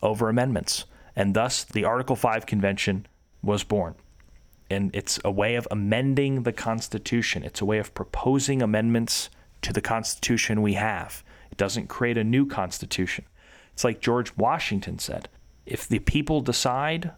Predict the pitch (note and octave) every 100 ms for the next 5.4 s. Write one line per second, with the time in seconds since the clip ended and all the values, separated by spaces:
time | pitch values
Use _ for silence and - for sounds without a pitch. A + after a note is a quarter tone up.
0 | - G2+ G2 - - - G2+ B2+ C3 B2+
1 | G#2+ B2+ - B2 G#2+ - A#2+ B2 C3+ D3
2 | - - - - A2 A2 A#2+ B2+ C#3 -
3 | G2+ G2+ A2 A#2+ C#3+ C#3 - - - G2+
4 | G#2 B2+ A2+ - A2+ A2+ A#2+ B2 G#2+ A2
5 | G#2 A2 F#2+